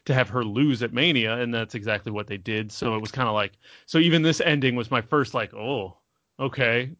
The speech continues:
cool, cool." And then it made me wonder, which we'll talk about later at some point, I'm sure, whether it's this show or the next one, but it, then that made me wonder if W W E struck a deal with Ronda Rousey and they didn't wanna take that belt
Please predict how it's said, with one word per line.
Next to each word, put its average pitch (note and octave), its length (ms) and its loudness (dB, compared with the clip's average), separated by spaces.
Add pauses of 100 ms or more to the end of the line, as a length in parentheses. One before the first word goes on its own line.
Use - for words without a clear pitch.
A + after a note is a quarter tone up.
(120)
cool, G#2+ 540 -4 (480)
cool." A#2+ 360 0 (280)
And D#3 100 4
then F3+ 140 6
it D#3 80 4
made C#3+ 180 4
me C3 80 2
wonder, A#2+ 320 0
which A#2 160 -4
we'll C3 80 -6
talk A#2 240 2
about A2 220 0
later A2+ 260 -2
at A2 140 -8
some A#2+ 160 -2
point, A#2 340 -4 (280)
I'm A#2+ 240 -4
sure, D3 560 2
whether B2 280 0
it's A2+ 140 -6
this B2+ 120 -2
show C3 220 0
or A#2+ 100 2
the A#2 100 -2
next A#2 300 -2
one, A#2 220 -2
but A#2+ 160 2
it, A#2 100 -8
then E3 320 4 (120)
that D3 280 2
made C#3+ 240 0
me C3 100 0
wonder A#2+ 460 0 (340)
if C#3 260 2
W A#2+ 220 2
W A2+ 260 2
E A2+ 40 -2
struck A2 280 -4
a A2+ 40 -4
deal A2+ 160 -4
with G#2+ 160 -4
Ronda G#2+ 220 0
Rousey G#2+ 640 0 (460)
and A2 140 -2
they G#2+ 120 0
didn't G#2+ 160 -2
wanna G#2 180 -2
take G2 220 -10
that G#2 160 -6
belt G#2 260 -8